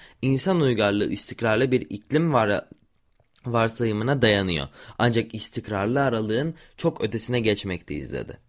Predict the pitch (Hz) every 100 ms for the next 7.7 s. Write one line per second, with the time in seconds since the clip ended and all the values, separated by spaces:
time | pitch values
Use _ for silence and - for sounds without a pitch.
0 | _ _ _ - - - 170 214 190 180
1 | 170 - 180 151 160 165 156 147 147 139
2 | 135 143 - 113 151 151 120 117 110 110
3 | 120 123 120 117 110 135 135 120 - 127
4 | 120 120 147 123 113 - 104 - 156 127
5 | 98 - - 107 104 110 110 127 143 127
6 | 113 110 104 101 - 107 104 120 - 107
7 | 104 135 113 95 82 104 170